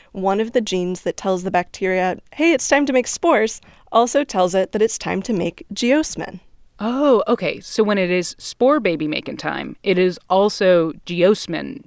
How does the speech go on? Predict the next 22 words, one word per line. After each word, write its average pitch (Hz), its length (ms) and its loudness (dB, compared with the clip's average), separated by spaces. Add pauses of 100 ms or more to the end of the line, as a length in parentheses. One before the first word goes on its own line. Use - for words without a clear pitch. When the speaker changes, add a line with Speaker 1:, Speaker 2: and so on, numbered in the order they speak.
Speaker 2:
making 156 360 -4
time. 139 360 -8
So, 165 400 0 (480)
like, - 160 -8
maybe 180 440 2
the 156 120 -2
two 160 500 -4
are 143 200 -2
linked 156 680 -4
somehow. - 420 -6 (240)
Speaker 1:
Exactly. 185 1080 -2 (260)
So 202 320 4
Mahmoud 208 480 0
and 285 140 4
his 277 160 -2
team 214 220 0
were 196 120 0
like, 185 260 0 (120)
"We've 180 280 -8
gotta 185 240 -4
explore 294 420 2
this." - 320 -4